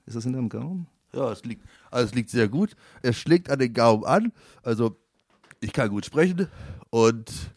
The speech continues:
Speaker 2: jetzt bereitet Ferenc seinen Wendeltubus vor. Willst du ohne Gleitcreme?
Speaker 1: Ich möchte auch gerne mit.
Speaker 2: Ah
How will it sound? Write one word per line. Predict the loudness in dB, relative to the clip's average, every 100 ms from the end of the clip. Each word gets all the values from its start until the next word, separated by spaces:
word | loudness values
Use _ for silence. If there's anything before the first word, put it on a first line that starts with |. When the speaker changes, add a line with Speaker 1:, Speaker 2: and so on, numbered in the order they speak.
| _ _ _ _ -20 _ _ -12
Speaker 2:
jetzt | -10 -4
bereitet | -4 -2 -2 -4
Ferenc | -4 -6 -2 -2 -4 -12 -12 -8
seinen | 0 4 6 4 2 -4 -18 -20 -20 -20 _ _ _ _ _ -10
Wendeltubus | -6 -4 -6 -8 -8 -8 -10 -12
vor. | -8 -6 -6 -8 -16 -20 -20 -20 _ _ _ _ _ _ _ _ _ -20 -20 -6
Willst | -2 0 2
du | 0
ohne | 4 4 4 2
Gleitcreme? | 0 -2 -4 -8 -8 -14 -20 _ _ _ _ _
Speaker 1:
Ich | _
möchte | -20 -18
auch | -18 -16
gerne | -16 -14
mit. | -2
Speaker 2:
Ah | 4